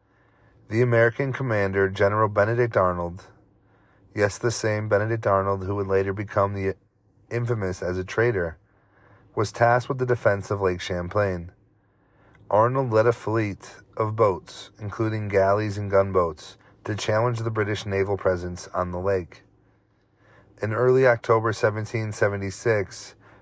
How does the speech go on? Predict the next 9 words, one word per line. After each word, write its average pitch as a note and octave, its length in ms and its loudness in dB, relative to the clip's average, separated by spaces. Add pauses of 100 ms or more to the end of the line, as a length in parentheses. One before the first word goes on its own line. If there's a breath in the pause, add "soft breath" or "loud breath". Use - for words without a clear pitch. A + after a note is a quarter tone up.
(120 soft breath)
British A#2 300 0
forces A2 520 -2
under G#2 240 0
the G2+ 140 -4
command G#2 420 -2
of G2 100 -4
General G2+ 380 0
Guy F#2+ 340 2
Carleton F#2+ 640 -2